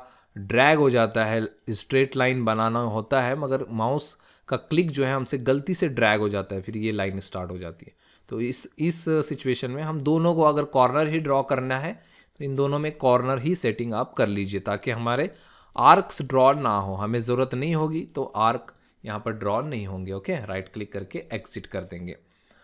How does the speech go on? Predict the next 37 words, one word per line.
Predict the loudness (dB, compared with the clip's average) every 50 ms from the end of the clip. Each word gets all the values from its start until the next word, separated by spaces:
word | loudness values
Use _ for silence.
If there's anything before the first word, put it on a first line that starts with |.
| _ _ _ -4
तो | -2 2 6
ये | 8 10 10 10 8
सारे | 6 6 6 8 6 4
सेटिंग्स | 4 4 4 4 4 2 2 4 2
हैं। | 2 2 0 -10 -20 _ _ -20 -20 -20 _ -20 _ _ _ _ _ _ _ _ _ _ _ _ _ _ _ _ -20 -20 -20 -20 -20 _ _ -2
अगर | 0 4 4 4
हम | 6 6
राइट | 6 6 6 4 2
क्लिक | -2 -2 2 2
करते | 2 0 2 2 0
हैं | 2 2
तो | 2
ये | 0 0
सेटिंग्स | 0 0 -2 -2 0 -4 -4 -4 0
गायब | 2 2 2 2 2
हो | 0 -2
जाएंगे, | 0 0 0 0 -2 -4
फिर | -4 -2 -2 -2 -2 -4 -6 -10 -14
सिलेक्ट | -12 -8 -4 -4 -2 -2 -2
करने | -4 -2 -2 -2
पर | -2 -2 0
वो | 0 0 -2
सेटिंग्स | -2 -4 -4 -4 -6 -6 -6 -10
नहीं | -8 -8 -6 -4 -2
आएंगे। | -2 -2 -2 -2 -2 -2 -4 -4 -6 -10 -20 -20 _ _ _ -6 0
आपको | 0 0 2 2 0
यहाँ | 0 2 0 0 2
पर | 0 0 2
मॉडिफाई | 2 2 2 2 2 0 0 2 2 4 4 2
में | 2 0 0
जाना | 0 0 2 2 2
होगा, | 0 0 0 2 2 2 2 0 -2
मॉडिफाई | -4 -4 -2 -2 -2 -2 0 0 0 0
में | 0 0 0
आपको | -2 -2 -2 -4 -6 -4
यहाँ | -2 -2 -2
पर | 0 0 0 -2 -2